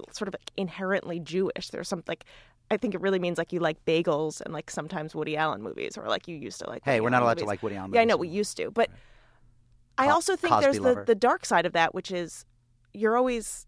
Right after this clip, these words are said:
Speaker 1: not to sort of take this here, but, like, you know, if there's a list of Jews somewhere, you're gonna be on it, right? Like, it doesn't matter whether you go to temple or not, or you just go for the high holidays. I think there's, like, there's a two, there's this deep-seated worry of, you know, like,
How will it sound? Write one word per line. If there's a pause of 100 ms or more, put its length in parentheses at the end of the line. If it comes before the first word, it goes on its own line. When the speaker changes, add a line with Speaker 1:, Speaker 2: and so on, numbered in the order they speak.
Speaker 1:
not
to
sort
of
take
this
here,
but,
like,
you
know,
if
there's
a
list
of
Jews
somewhere,
you're
gonna
be
on
it, (180)
right?
Like,
it
doesn't
matter
whether
you
go
to (360)
temple
or
not,
or
you
just
go
for
the
high
holidays.
I
think
there's,
like, (760)
there's
a
two,
there's
this
deep-seated
worry
of, (100)
you
know,
like,